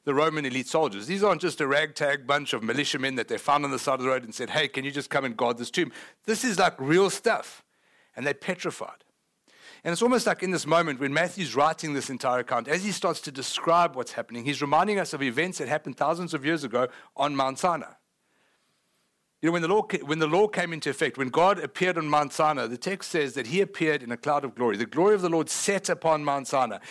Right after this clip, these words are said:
And with that were peals of thunder, thunder and lightning and earthquakes and all of this stuff. And Matthew is sort of reminding us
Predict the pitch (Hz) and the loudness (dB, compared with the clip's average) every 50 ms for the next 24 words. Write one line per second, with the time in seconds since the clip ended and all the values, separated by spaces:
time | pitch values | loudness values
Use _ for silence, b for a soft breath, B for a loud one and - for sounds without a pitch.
0 | B B B 127 131 135 135 196 214 202 - 185 160 - - 156 - 190 202 202 | B B B -4 -2 2 4 2 2 4 2 0 0 0 -2 -2 2 4 4 4
1 | 185 185 - - 190 180 180 175 170 - - 190 190 190 185 190 175 151 143 175 | 4 2 0 2 2 2 2 0 -2 0 2 0 0 0 0 -2 -2 0 2 4
2 | 180 190 180 - 180 175 156 131 135 147 175 190 175 - - 180 165 - 139 139 | 4 4 2 0 -4 -4 -4 -4 -2 -2 -2 -2 -2 0 -2 -2 -2 -2 -6 -4
3 | 147 180 196 202 185 170 - - 156 127 143 143 151 190 220 220 - 240 220 185 | 0 2 2 2 2 0 0 0 -2 -2 -2 -2 0 0 0 0 0 -2 0 0
4 | 147 - - 180 175 175 147 139 143 139 151 160 185 214 220 180 156 143 131 | 0 0 0 0 0 0 0 -2 -2 2 4 4 4 4 2 0 0 -2 -4